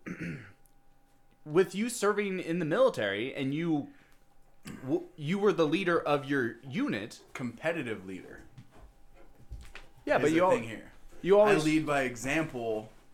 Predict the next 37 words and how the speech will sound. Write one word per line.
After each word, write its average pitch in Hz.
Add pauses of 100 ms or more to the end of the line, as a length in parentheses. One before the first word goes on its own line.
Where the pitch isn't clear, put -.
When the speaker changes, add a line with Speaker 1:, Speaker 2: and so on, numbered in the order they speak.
(420)
Speaker 2:
I 123
show 165
you 127
what 117
you're 120
supposed 147
to 127
do, 104 (800)
and 131
then 120 (880)
we 127
do 214
it -
together. 160 (960)
I, 143
I 135
will 139
work 151
with 190
you, 131
and 131
we'll 123
get 196
there. 92
I'm 120
not, 139
I'm 156
not 151
the, 127 (1400)
I'm 156
not 185
the 170
person 165
that's 139
running 151
around 143
screaming, 135